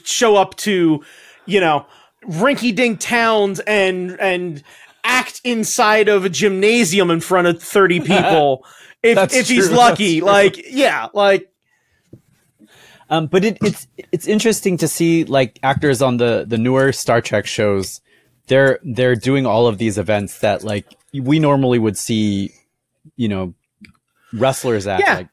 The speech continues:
Speaker 2: and, and not, like, the heavy
Speaker 1: Yeah,
Speaker 2: hitters,
Speaker 1: yeah,
Speaker 2: but, like,
Speaker 1: yeah.
Speaker 2: some of the lower tier
Speaker 1: <laughs>
Speaker 2: wrestlers. It's, it's cool seeing that as a
Speaker 1: It, it,
Speaker 2: fan.
Speaker 1: it is very neat to have that sort of access.
Speaker 2: Yeah.
Speaker 1: I don't know. This is the thing is, I, I wonder if at this point now,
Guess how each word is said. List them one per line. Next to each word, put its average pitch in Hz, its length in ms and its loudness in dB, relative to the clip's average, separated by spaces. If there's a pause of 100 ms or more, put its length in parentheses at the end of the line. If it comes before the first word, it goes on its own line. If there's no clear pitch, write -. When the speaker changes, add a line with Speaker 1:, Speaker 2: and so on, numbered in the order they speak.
Speaker 2:
and, 135 280 -8
and 139 120 -8
not, 151 200 -2
like, 147 200 -2
the 131 100 -2
heavy 131 240 -2
Speaker 1:
Yeah, 127 60 2
Speaker 2:
hitters, 120 220 -6 (100)
Speaker 1:
yeah, 117 100 -10
Speaker 2:
but, - 80 -12
like, 202 120 -12
Speaker 1:
yeah. 302 200 0 (100)
Speaker 2:
some 156 240 -4
of 147 80 -2
the 139 100 2
lower 127 240 2
tier 120 200 -4
Speaker 1:
<laughs> - 0 -
Speaker 2:
wrestlers. 107 440 -6
It's, - 300 -14
it's 165 180 -2
cool 254 320 0
seeing 190 360 -2
that 110 200 -2
as 117 180 -4
a 107 100 -8 (120)
Speaker 1:
It, 254 220 0
it, 302 80 2
Speaker 2:
fan. 185 160 -12
Speaker 1:
it 262 160 0
is 262 220 0
very 254 360 0
neat 220 320 -2
to 185 120 -2
have 175 320 0
that 170 220 2
sort 165 200 2
of 151 160 -2
access. 120 720 -4 (800)
Speaker 2:
Yeah. 104 180 -2
Speaker 1:
I 190 640 0 (320)
don't 220 340 0
know. 180 640 4
This 170 420 -2
is - 40 -6
the 233 100 0
thing 196 200 0
is, 143 340 -8
I, 180 200 -2
I 196 140 2
wonder 233 340 0
if 185 180 0
at 165 120 -4
this 180 180 0
point 170 280 -2
now, 143 380 -2